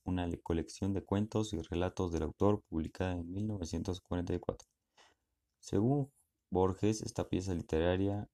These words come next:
es una larga metáfora del insomnio. En resumen, cuando Borges conoce a Ireneo Funes mientras estaba con su padre en Fray Bentos,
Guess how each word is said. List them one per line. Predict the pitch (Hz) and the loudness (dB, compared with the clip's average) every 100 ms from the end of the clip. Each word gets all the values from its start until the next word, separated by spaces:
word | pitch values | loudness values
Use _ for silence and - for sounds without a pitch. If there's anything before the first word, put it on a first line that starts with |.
| - | -10
es | 82 | -6
una | 82 82 | -4 0
larga | 90 104 107 | 4 4 2
metáfora | 104 - 87 90 92 | -2 0 0 0 -2
del | 92 90 | 0 -2
insomnio. | 90 - - _ _ _ _ _ _ _ _ _ _ _ _ _ _ _ _ - - - | -4 -8 -14 _ _ _ _ _ _ _ _ _ _ _ _ _ _ _ _ -20 -8 -4
En | 82 | 0
resumen, | 101 - 117 113 127 131 _ _ - - | 2 6 6 6 2 -4 _ _ -14 -4
cuando | 92 98 | 2 4
Borges | 117 135 135 127 | 4 4 2 0
conoce | - 95 98 - 101 - | 2 2 2 2 0 0
a | 85 | 0
Ireneo | 82 85 90 104 101 | 0 0 0 -2 -4
Funes | - 104 101 107 - _ | -2 -2 0 -4 -10 _
mientras | 82 - - - - _ | -4 -4 -10 -18 -20 _
estaba | - - 95 95 95 | -20 -4 0 0 0
con | 87 80 | -2 -2
su | - | -2
padre | - 92 90 | 0 2 0
en | 82 | -2
Fray | - 92 | -2 0
Bentos, | 107 107 101 113 | 2 2 2 -2